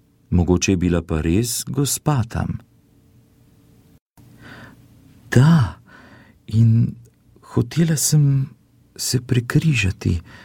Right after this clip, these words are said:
pa se nisem mogla. Toda potlej sem napravila prav tak križ kakor gospa." Bernardka nenadoma konča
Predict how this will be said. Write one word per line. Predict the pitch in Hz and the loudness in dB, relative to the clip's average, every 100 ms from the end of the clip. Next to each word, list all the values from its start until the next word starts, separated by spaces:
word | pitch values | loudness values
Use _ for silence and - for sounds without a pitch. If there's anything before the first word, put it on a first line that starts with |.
| - - _ _ _ _ _ _ | -20 -20 _ _ _ _ _ _
pa | - | -4
se | - 127 | 0 2
nisem | 139 151 - 151 | 2 2 2 2
mogla. | 127 117 101 90 85 - - - _ _ _ _ _ - | 4 2 0 -4 -8 -10 -20 -20 _ _ _ _ _ -6
Toda | 123 117 | -2 0
potlej | 120 160 180 156 | 0 -2 0 0
sem | - 120 | 2 4
napravila | 110 110 147 139 135 127 117 - - - _ | 4 2 0 0 0 0 0 -8 -20 -20 _
prav | - 185 - | 0 0 2
tak | 165 - - | 0 0 -4
križ | - 147 139 - - | -2 0 0 -4 -4
kakor | 151 - 143 | -4 0 0
gospa." | 127 135 - - 98 80 - _ _ _ _ _ _ _ _ _ _ _ _ _ _ _ _ _ _ | 0 0 -2 -2 -2 -4 -12 _ _ _ _ _ _ _ _ _ _ _ _ _ _ _ _ _ _
Bernardka | 87 85 82 87 107 - - 90 | 2 2 4 2 2 -2 -2 2
nenadoma | 85 85 87 90 87 85 | 2 2 0 0 0 -2
konča | 82 76 - 90 101 | -4 -4 -2 0 -2